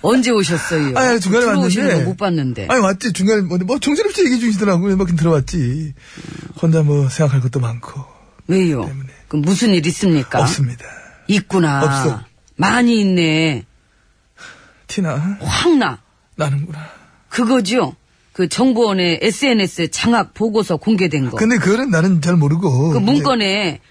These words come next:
Speaker 1: 브이아이피 님의 지시라는 문구가 언급돼 있다잖아요. 그 당시 브이아이피 님 누구셨는데?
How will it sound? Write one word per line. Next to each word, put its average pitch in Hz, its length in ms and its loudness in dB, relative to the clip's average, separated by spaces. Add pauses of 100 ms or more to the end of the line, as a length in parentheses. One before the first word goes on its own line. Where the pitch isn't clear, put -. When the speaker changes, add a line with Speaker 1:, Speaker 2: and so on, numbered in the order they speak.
(120)
Speaker 1:
브이아이피 294 560 0
님의 226 420 0
지시라는 214 600 0
문구가 180 400 0
언급돼 202 460 0
있다잖아요. 139 1000 -2 (300)
그 247 140 -2
당시 233 520 0
브이아이피 240 440 0
님 160 340 2
누구셨는데? 165 840 0